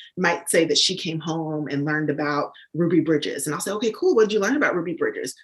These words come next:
"She was brave, right, when she was younger." "Oh, great. Is there anything else?" "Um, she went to school," right? And so, you know, I'm really, like, listening to see, like, what really came out of there, and then having to just make sure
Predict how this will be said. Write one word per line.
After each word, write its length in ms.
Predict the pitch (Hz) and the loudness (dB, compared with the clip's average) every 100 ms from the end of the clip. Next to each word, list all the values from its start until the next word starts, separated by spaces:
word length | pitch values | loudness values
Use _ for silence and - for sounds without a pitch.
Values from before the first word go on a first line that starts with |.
| _ | _
"She 180 | 247 262 | 4 4
was 100 | - | 4
brave, 460 | 147 143 120 - - _ | 0 0 -2 -10 -18 _
right, 260 | 127 156 151 | -2 0 0
when 100 | 165 | 2
she 140 | 160 | 4
was 140 | 143 | 2
younger." 400 | 143 131 110 107 _ _ _ - | -2 -2 -4 -6 _ _ _ -8
"Oh, 120 | 170 | -4
great. 280 | 247 359 262 | 2 2 2
Is 100 | 190 | 2
there 100 | 214 254 | 2 4
anything 260 | 262 240 | 2 2
else?" 280 | 262 370 440 - - _ - | 2 2 0 -4 -20 _ -6
"Um, 840 | 180 185 185 185 185 180 185 185 | -4 -2 -2 0 0 0 0 0
she 200 | 185 - 262 | 2 6 6
went 120 | 220 | 4
to 60 | 170 | 0
school," 340 | - 226 170 - | 2 4 4 4
right? 160 | 233 254 | 4 6
And 100 | 262 | 6
so, 140 | 247 | 6
you 100 | 240 | 6
know, 80 | 196 | 4
I'm 120 | 214 214 | 6 8
really, 180 | 208 | 8
like, 200 | 185 175 | 6 2
listening 420 | 180 190 190 185 170 | 0 -2 -2 -4 -6
to 80 | |
see, 200 | 170 214 | -6 -2
like, 160 | 185 170 | 0 0
what 260 | 170 190 180 | 4 6 6
really 220 | 180 175 | 4 2
came 260 | - 170 | 0 -2
out 180 | 160 170 | 0 0
of 80 | 170 | 2
there, 320 | 160 143 147 - - - - | 2 2 0 -4 -18 -8 2
and 120 | 208 | 4
then 80 | 202 | 6
having 320 | 190 180 180 | 6 4 2
to 80 | 170 | 0
just 200 | 165 170 | 2 2
make 180 | 185 170 | 2 0
sure 200 | - 175 | 2 2